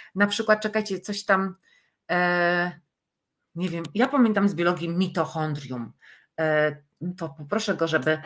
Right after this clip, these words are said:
narysuj, narysuj schemat budowy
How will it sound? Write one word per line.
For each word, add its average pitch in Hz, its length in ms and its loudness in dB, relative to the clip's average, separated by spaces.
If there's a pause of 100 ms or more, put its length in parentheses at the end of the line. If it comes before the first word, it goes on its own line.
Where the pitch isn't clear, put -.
(200)
narysuj, 180 1040 0 (400)
narysuj 170 880 -4 (400)
schemat 180 1200 4 (520)
budowy 180 920 2